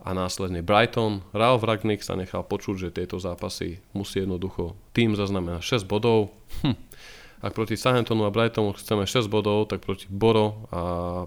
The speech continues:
Burnley sme mali mať už pohár a deväť bodov, pretože Southampton a Brighton sú z môjho pohľadu oveľa nebezpečnejší súperi.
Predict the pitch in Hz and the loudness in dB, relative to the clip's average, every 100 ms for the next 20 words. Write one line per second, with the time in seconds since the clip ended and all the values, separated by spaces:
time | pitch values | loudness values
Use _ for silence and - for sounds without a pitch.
0 | - - - - - - - - - 101 | -10 -20 -20 -20 -20 -20 -20 -20 -8 0
1 | 104 107 101 98 95 95 95 92 90 90 | 2 2 0 0 0 0 0 -2 -2 -6
2 | 87 - 110 113 113 110 - 87 87 101 | -8 -2 4 6 6 6 2 -4 0 2
3 | 104 104 110 113 110 104 95 90 92 - | 2 2 2 4 2 0 -2 -2 0 4
4 | 110 110 104 107 95 92 92 92 101 95 | 4 4 2 0 2 0 0 0 0 -4
5 | 98 95 95 98 95 98 95 95 - 143 | -2 -4 -2 -2 -2 -2 0 0 2 4
6 | 104 98 98 98 101 104 101 98 - 95 | 4 2 0 -2 -2 -2 -2 -4 -4 0
7 | 117 123 135 | 4 4 2